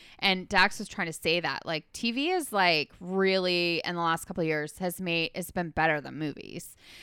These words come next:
And then, uh, Quentin Tarantino is obviously gonna disagree, so it was a fun little banter, but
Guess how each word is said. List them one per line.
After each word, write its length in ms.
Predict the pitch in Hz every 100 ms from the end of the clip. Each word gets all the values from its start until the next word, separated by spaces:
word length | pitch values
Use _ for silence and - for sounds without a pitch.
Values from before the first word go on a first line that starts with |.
| -
And 180 | - 190
then, 300 | 175 165 139 -
uh, 140 | 170 170
Quentin 320 | - 190 147
Tarantino 440 | 147 131 - 143
is 100 | 143
obviously 280 | 135 143 -
gonna 160 | 151 143
disagree, 640 | 156 - 185 190 180 247
so 180 | - 233
it 20 |
was 120 | 196
a 100 | 208
fun 280 | 196 175 165
little 220 | 170 160
banter, 560 | 151 156 151 190 277 294
but 280 | 226 170